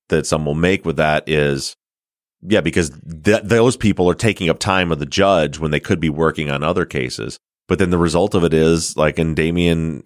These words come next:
Jason, and Jesse's case, like, they are actually innocent, and they need this, and they need that testing done.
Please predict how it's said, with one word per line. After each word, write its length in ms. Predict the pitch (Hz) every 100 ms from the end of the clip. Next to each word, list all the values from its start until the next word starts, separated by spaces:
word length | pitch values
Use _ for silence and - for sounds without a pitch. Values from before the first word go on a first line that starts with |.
| - 60 76
Jason, 340 | 80 85 85 82
and 100 | 78
Jesse's 360 | 87 90 98
case, 280 | - 80 78
like, 160 | 80 76
they 120 | 85
are 180 | 87 90
actually 460 | 82 90 - 87 82
innocent, 400 | 95 - 82 82
and 140 | 80
they 100 | 82
need 220 | 82 85
this, 240 | 82 80 -
and 180 | 85
they 120 | 82 82
need 280 | 82 95
that 180 | 87 87
testing 380 | 90 85 90 82
done. 380 | 82 107 92